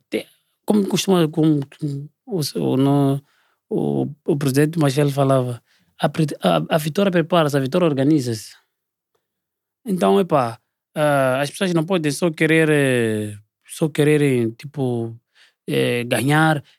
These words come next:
É preciso investir. Hoje em dia está mais claro. Não investes, não ganha.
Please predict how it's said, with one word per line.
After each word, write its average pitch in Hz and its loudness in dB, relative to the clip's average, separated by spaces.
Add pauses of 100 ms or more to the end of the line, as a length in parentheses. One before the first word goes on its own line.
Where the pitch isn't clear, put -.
É 262 2
preciso 247 0
investir. 220 0 (540)
Hoje 208 0
em 185 4
dia 190 2
está 190 -4
mais 190 0
claro. 135 0 (1300)
Não 214 0
investes, 196 0
não 180 4
ganha. 170 2